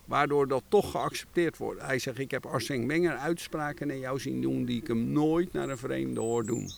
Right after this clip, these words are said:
En dat is dan wel een voordeel, want dan krijg je toch die vertrouwensband. En dat is heel belangrijk met zaken doen.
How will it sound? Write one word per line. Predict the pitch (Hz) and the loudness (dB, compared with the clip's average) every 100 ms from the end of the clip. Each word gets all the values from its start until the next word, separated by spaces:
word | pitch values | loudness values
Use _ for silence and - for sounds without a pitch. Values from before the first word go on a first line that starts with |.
| - - | -16 -8
En | 117 | 0
dat | 131 - | 0 0
is | - | -2
dan | 135 120 | 0 2
wel | 123 123 113 | 2 0 0
een | 117 117 127 | -4 -4 -8
voordeel, | - 139 147 107 120 151 | -4 0 2 0 -4 -4
want | 165 107 | -4 -6
dan | 120 110 | -10 -10
krijg | 120 110 104 | -8 -8 -10
je | 110 | -12
toch | 117 - | -12 -12
die | - | -16
vertrouwensband. | - - 117 113 113 - - - - 110 127 127 143 - - | -14 -8 -6 -6 -8 -12 -14 -16 -10 -2 0 0 -6 -12 -18
En | - 98 | -12 -8
dat | 120 127 | -8 -8
is | 113 | 0
heel | 127 127 | 2 2
belangrijk | 127 135 131 123 117 | 0 0 -2 -4 -4
met | 131 | -6
zaken | - 147 165 - | -4 -4 -4 -4
doen. | 76 | -8